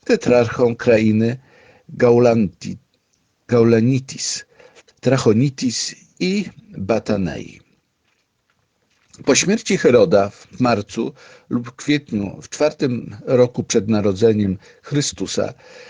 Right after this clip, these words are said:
doszło do sporu między braćmi. Ostateczny werdykt w tej sprawie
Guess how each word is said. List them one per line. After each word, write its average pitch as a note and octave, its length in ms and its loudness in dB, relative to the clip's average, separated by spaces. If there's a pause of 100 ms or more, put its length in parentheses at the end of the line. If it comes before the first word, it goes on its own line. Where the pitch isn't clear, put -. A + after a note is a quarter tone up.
(200)
doszło G3 320 0
do C#3+ 120 0
sporu D3 440 2
między G#2 340 0
braćmi. F#2+ 500 -2 (440)
Ostateczny A2 760 0
werdykt C3+ 560 0
w - 120 -18
tej A2 160 0
sprawie F#2 540 -2